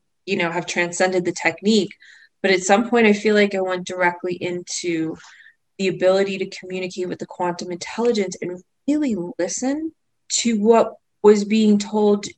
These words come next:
to me. It's almost like I have, I have, like, a guidance system, and they show me spots and spaces and overlays and,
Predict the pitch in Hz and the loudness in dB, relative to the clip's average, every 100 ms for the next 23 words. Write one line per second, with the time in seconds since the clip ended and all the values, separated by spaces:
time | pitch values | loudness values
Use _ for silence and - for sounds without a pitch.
0 | - - 220 226 240 262 262 285 - 202 | -6 -2 2 4 4 2 -2 -6 -4 2
1 | 214 214 226 214 208 208 - - - 190 | 2 2 0 2 2 0 -2 -6 -4 -4
2 | 185 190 185 180 165 175 202 233 220 - | -2 -4 -6 -4 0 2 4 2 0 -4
3 | - 226 220 240 240 240 - - - - | 0 0 0 -2 0 -2 -6 -18 -20 -10
4 | - 196 196 196 - 277 349 185 170 - | -2 2 2 4 4 4 4 0 -2 -4
5 | - 185 208 208 185 185 - 202 208 208 | 0 2 2 0 -8 -10 -2 2 2 2
6 | 190 175 175 180 190 190 190 180 175 175 | -2 -2 -2 -2 -2 -2 0 2 2 0
7 | 160 165 165 | -2 -6 -6